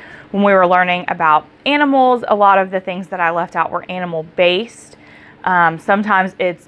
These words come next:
a math concept I think she might need to review, so I leave out a fun way to do that. Uh, sometimes it is just some stem, some building, engineering. Uh, it just depends. It depends on what's interesting her at the time. It depends on what we're studying at the time.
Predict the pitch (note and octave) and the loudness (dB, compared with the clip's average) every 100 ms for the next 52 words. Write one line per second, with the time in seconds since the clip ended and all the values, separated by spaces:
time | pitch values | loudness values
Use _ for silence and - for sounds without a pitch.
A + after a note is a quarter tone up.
0 | - E3+ D#3+ D#3 F3+ A#3+ A3+ A#3 A#3 C4+ | -8 -6 0 0 0 -2 -4 -4 -6 -6
1 | B3 A#3+ - B3 A#3+ A#3 A#3 A3+ G#3+ A#3 | -8 -10 -8 -4 -4 -4 -6 -6 -6 -4
2 | A#3 - F#3 F3+ F3 F#3 E3 - F3+ F#3 | -4 -2 -2 -2 0 0 -2 -2 -2 0
3 | F#3 F3 E3+ F3 F#3 G3 G#3+ A#3+ - _ | -4 -4 -8 -6 -2 0 2 0 -6 _
4 | - - - - - - F3+ - - A3 | -20 -20 -20 -20 -16 -12 -8 -8 -6 -2
5 | G#3 G3+ - F#3 F#3 - F3+ F3 E3 E3 | -2 -2 -2 -4 -4 -4 0 2 2 -2
6 | E3 - F3 E3 - - - F3 E3 - | -6 -4 -2 -2 -4 -20 -12 -10 -10 -8
7 | G3+ F#3+ G3+ A3+ B3 - - F#3 E3 F#3 | 0 2 2 0 -4 -8 -8 -6 0 2
8 | G3+ G#3 G3+ G#3 - G3 F3+ F#3 G3+ G3 | 4 2 0 -2 -4 -6 -6 -2 2 2
9 | G3 G3 G3+ - - - - - G3 E3+ | 2 -2 -6 -10 -20 -20 -16 -6 -2 0
10 | - A#3+ E4+ E4+ F#4+ D4+ G3+ F#3+ - A#3+ | 2 0 0 -2 0 0 0 -4 -4 -2
11 | A#3 G3 F3+ - - C4+ C#4 D4+ - C#4 | 0 0 -2 -2 -6 -4 -4 -6 -4 -4
12 | C4 C4 B3 A#3 A#3 A3+ G#3 F#3+ - F3+ | 0 -2 -2 -4 0 0 -2 -12 -14 -10
13 | F3+ F3 F3 E3 - C4+ C#4 C#4 C4 B3+ | -8 -8 -8 -10 -2 -2 0 -2 -2 -4
14 | B3 A#3 A#3 A3 G#3+ | -4 0 2 2 2